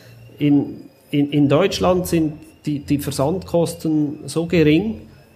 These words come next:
dass die, ich sage jetzt,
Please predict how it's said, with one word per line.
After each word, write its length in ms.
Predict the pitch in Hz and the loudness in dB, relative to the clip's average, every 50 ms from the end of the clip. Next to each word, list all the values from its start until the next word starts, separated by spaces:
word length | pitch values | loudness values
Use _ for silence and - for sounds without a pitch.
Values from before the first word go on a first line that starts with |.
| _ _ _ | _ _ _
dass 260 | 143 143 143 143 - | -2 -2 -2 -2 0
die, 560 | - 147 143 143 143 143 143 139 135 127 113 - - - 113 - - - - - - - - _ - - - _ - - - - - - - - - - - - - - - 165 | 0 2 4 4 6 4 4 2 0 -4 -8 -12 -16 -20 -20 -20 -20 -20 -20 -20 -20 -20 -20 _ -20 -20 -20 _ -20 -20 -18 -18 -16 -16 -16 -18 -18 -20 -20 -20 -20 -18 -14 -12
ich 140 | 143 131 | -10 -4
sage 220 | - 147 143 139 143 | -2 0 0 0 0
jetzt, 200 | 139 139 - | -2 -2 -4